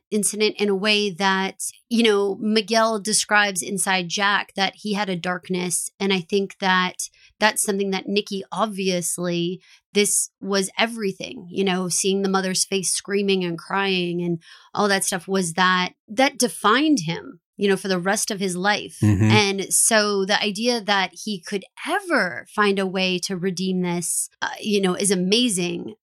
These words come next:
Speaker 1: I cannot imagine being in his position where with Jack gone,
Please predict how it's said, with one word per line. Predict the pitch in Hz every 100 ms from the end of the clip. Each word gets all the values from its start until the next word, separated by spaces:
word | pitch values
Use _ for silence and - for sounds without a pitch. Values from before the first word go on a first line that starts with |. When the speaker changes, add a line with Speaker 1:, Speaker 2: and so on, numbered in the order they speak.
| _
Speaker 1:
I | 226
cannot | 220 240 240 269 -
imagine | 262 208 196 233 208 196 180 180
being | 196 208 202
in | 202 190
his | 175 190
position | - 190 202 202 180 175
where | 175 170 170
with | 170 196 220 -
Jack | 202 180 - -
gone, | 175 160 - -